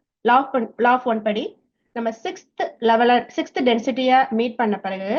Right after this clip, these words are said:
இந்த பிளேயிங் கேரக்டர் வந்து, அதாவது உள்ளுக்குள்ள இருக்க அந்த பொம்மை கேரக்டர் என்ன ஆயிடும்னா பிளேயர் ஆயிடும். So இதை நீங்க ந-, முழுசா தெரிஞ்சுக்கணும்னா law of one densities கான்செப்டை வந்து பா-, பாருங்க. அது லென்த்தியான வீடியோவா இருக்கும், ஆனா அதுல ஃபுல்லா எக்ஸ்பிளைன் பண்ணிருக்கேன். இந்த சிக்ஸ்த் லெவல ரீச் ஆன பிறகு அந்த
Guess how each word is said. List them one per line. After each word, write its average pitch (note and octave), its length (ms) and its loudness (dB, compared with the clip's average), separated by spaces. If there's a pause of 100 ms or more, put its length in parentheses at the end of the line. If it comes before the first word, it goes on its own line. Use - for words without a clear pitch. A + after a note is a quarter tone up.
(200)
இந்த B3 160 -2
பிளேயிங் D4+ 380 2
கேரக்டர் A#3 480 0
வந்து, F#3 260 -4
அதாவது A#3+ 300 2
உள்ளுக்குள்ள C4 360 -4
இருக்க A#3 160 -6
அந்த G#3 140 -4
பொம்மை A3 240 -6
கேரக்டர் A3 420 -4
என்ன G#3 120 -4
ஆயிடும்னா G#3+ 320 -6 (200)
பிளேயர் B3+ 340 0
ஆயிடும். F#3 240 -8 (180)
So - 100 -20
இதை A#3 120 -2
நீங்க G#3+ 220 0
ந-, G#3 180 -2 (200)
முழுசா B3 280 -4 (160)
தெரிஞ்சுக்கணும்னா A3+ 540 -2 (140)
law A3+ 180 2
of B3+ 120 -4
one A#3 140 -6
densities G#3 640 -6
கான்செப்டை G#3 420 -6
வந்து G#3 220 -2 (300)
பா-, G3 180 -4
பாருங்க. G#3 260 -2
அது A3 160 -2
லென்த்தியான A#3 320 -2
வீடியோவா A3 300 -4
இருக்கும், D4 240 -6
ஆனா B3 160 -4
அதுல G#3 200 -4
ஃபுல்லா A3+ 200 -4
எக்ஸ்பிளைன் A3 280 -6
பண்ணிருக்கேன். G#3 380 -6 (400)
இந்த A3 100 -4
சிக்ஸ்த் E4+ 400 -4 (180)
லெவல B3+ 420 2 (100)
ரீச் A3 260 -4
ஆன G3+ 200 -8
பிறகு F#3+ 380 -6 (760)
அந்த A3 180 2